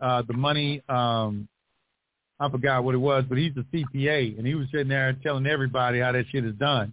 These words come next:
I'll put it back up today for a little while, put it back on my channel, 'cause I think they, like, copyrighted it or something, you know, copy striked it. I'm not really sure. But, you know,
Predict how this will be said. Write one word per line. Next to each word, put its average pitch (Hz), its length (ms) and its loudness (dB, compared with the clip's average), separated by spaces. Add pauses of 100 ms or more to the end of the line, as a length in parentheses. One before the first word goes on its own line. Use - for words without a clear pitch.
I'll 202 140 0
put 180 160 0
it 139 80 -2
back 139 240 -2
up 135 180 -4
today 117 360 -6 (440)
for 135 100 -2
a - 20 0
little 127 220 0
while, 113 400 0 (100)
put 135 100 -2
it 131 60 -2
back 127 220 0
on 123 100 -2
my 117 120 -2
channel, 120 500 -2
'cause 127 100 -2
I 135 120 2
think 147 160 -6
they, 135 100 0
like, 123 280 -2
copyrighted 123 680 -2
it 120 140 -4
or 113 120 -2
something, 120 400 -4 (480)
you 123 80 -2
know, 117 60 2
copy 131 380 0
striked 123 320 0
it. 120 80 -2
I'm 123 120 2
not 120 200 2
really 113 180 2 (100)
sure. 127 320 2 (460)
But, 127 260 2
you 147 80 -4
know, 127 300 2